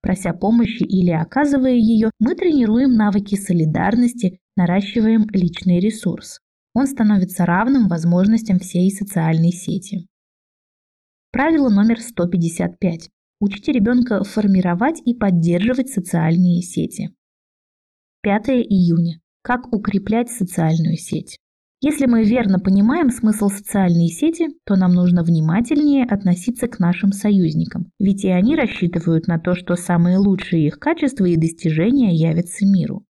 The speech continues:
Точно так же стоит научить ребенка внимательно следить за достижениями своих детей, хвалить их и поощрять. «Мне нравится, как ты нарисовал». «Спасибо, что дал поиграть, ты добрый». «Я заметила, что ты красиво танцуешь».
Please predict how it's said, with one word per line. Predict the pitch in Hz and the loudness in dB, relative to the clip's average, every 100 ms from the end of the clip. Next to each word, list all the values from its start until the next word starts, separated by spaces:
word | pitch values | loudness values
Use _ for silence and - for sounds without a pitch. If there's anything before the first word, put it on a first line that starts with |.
| _ | _
Точно | 294 - 262 | -4 0 0
так | 311 339 | 2 2
же | 247 | 0
стоит | 220 254 254 | 0 -2 0
научить | 220 233 240 214 180 | 2 2 2 -2 0
ребенка | 170 294 349 233 | 0 0 0 0
внимательно | 202 180 226 247 233 196 | 2 2 2 0 0 0
следить | 196 165 165 269 233 | 0 0 2 0 2
за | 190 | 2
достижениями | 175 175 - 160 156 226 277 240 196 | 0 -2 -4 -2 2 2 4 2 2
своих | - 165 165 175 | 0 0 2 2
детей, | 240 247 160 - _ - | 0 0 -4 -4 _ -8
хвалить | 180 165 202 339 233 | -2 2 2 0 -4
их | - | -2
и | 185 | -2
поощрять. | 202 254 277 - 165 - _ _ _ _ | 0 -2 -2 -6 -6 -8 _ _ _ _
«Мне | 185 208 | 0 2
нравится, | 269 208 170 175 196 | 2 2 0 -2 -6
как | 196 - | -8 -6
ты | 208 | -2
нарисовал». | 196 185 - 185 175 175 _ _ _ _ - | 0 0 0 0 0 -4 _ _ _ _ -6
«Спасибо, | 233 277 - 208 180 185 - | -4 -4 -2 0 0 -2 -8
что | - 196 | -4 -2
дал | 190 185 | 0 -2
поиграть, | 196 196 185 185 180 - | -2 -2 -2 -4 -6 -6
ты | 254 | -4
добрый». | 254 202 165 180 185 - _ _ _ | -2 -2 -2 -4 -6 -10 _ _ _
«Я | 196 202 | 0 2
заметила, | 196 226 220 226 226 | 2 2 2 0 -2
что | 226 | -2
ты | 214 | -4
красиво | - 220 220 214 220 | -2 -4 -2 -2 -2
танцуешь». | 240 285 285 175 165 175 - | 0 -2 -2 -4 -4 -6 -16